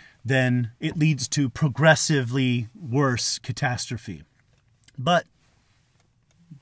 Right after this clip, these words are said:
we'll survive. Things will, things will calm down once again, and America will be on top,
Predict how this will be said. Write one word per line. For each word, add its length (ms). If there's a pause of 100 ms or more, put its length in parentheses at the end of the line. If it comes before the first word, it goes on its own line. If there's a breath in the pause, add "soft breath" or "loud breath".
(220)
we'll 180
survive. 560 (180)
Things 300
will, 160
things 300
will 80
calm 280
down 280
once 200
again, 380 (500 loud breath)
and 180
America 420
will 100
be 140
on 160
top, 260